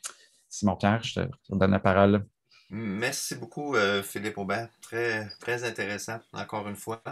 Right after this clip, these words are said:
Speaker 2: Et donc, euh, maintenant, ahora,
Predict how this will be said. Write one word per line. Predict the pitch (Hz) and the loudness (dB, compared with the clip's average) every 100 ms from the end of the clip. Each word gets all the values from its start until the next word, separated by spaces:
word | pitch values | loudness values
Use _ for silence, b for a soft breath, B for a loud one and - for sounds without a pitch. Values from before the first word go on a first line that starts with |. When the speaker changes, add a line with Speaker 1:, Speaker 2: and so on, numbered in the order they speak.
| 139 - B B B B B - | -18 -20 B B B B B -12
Speaker 2:
Et | - 110 123 120 | -2 4 4 4
donc, | 110 131 139 131 - - | 2 0 0 -4 -10 -2
euh, | 127 113 110 113 110 113 113 113 113 110 104 95 - - _ - | 2 4 4 4 4 2 -2 -8 -8 -8 -8 -10 -14 -20 _ -10
maintenant, | 113 117 - 127 151 202 - _ _ b b b b _ | -6 -6 -4 -2 0 -2 -6 _ _ b b b b _
ahora, | - 120 117 170 214 226 | -6 -2 0 0 -2 -6